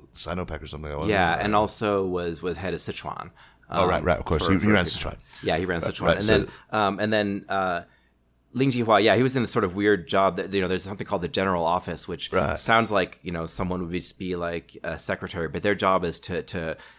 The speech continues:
Speaker 2: draft party directives and memos and, you know, decide what documents will be classified and, and arrange memos and things. And apparently this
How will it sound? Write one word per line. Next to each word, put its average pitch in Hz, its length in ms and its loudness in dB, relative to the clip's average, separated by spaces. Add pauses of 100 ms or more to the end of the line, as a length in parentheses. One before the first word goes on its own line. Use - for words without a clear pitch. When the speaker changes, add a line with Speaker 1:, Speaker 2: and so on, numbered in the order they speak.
(120)
Speaker 2:
draft 92 520 -2
party 92 240 0
directives 90 440 -2
and 87 120 -2
memos 87 580 -2
and, 82 460 -8 (400)
you 82 100 -10
know, 78 140 -8
decide 92 320 2
what 87 180 0
documents 90 380 -2
will 82 80 -8
be - 20 -12
classified 82 760 -4
and, 80 300 -8
and 82 160 -10
arrange 85 320 -6
memos 85 380 -4
and 85 100 -8
things. 87 240 -8
And 85 100 -8
apparently 85 280 -4
this 82 240 -6